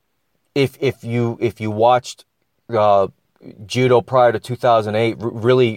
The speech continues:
in, in the, or tw-, tw-, prior to two thousand ten, really in between, uh, you know, 'cause I started judo around two thousand six, but I did watch some in two thousand four. So two thousand four, two thousand eight Olympics and some of those competitive cycles,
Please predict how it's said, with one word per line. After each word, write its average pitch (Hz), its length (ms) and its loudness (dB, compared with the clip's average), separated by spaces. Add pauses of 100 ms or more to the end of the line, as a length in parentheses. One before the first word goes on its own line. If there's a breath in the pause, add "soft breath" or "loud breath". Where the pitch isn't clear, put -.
in, 117 180 -4
in 107 220 -6
the, 101 240 0 (240 soft breath)
or 120 160 2
tw-, 143 200 -6
tw-, 127 580 -2
prior 151 220 2
to 135 80 -2
two 139 120 -10
thousand 123 320 0
ten, 135 240 0
really 139 320 0 (380 soft breath)
in 127 140 -2
between, 135 640 -2
uh, 107 380 2 (460)
you 117 80 -2
know, 107 40 0
'cause 104 100 -8
I 120 100 4
started 117 360 -2
judo 107 200 -2
around 101 220 0
two 113 120 -12
thousand 98 220 -2
six, 101 300 -4
but 95 180 -2
I 95 60 2
did 95 180 -6
watch 98 280 0
some 95 340 -6
in 110 120 -14
two 110 140 -6
thousand 98 260 0
four. 113 260 2
So 101 120 -8
two 131 160 -4
thousand 131 240 2
four, 135 300 0
two 123 100 -10
thousand 113 240 0
eight 123 180 0
Olympics 127 480 -2 (240 soft breath)
and 110 100 -14
some 123 140 -2
of 123 60 2
those 120 120 4
competitive 113 520 0
cycles, 120 640 0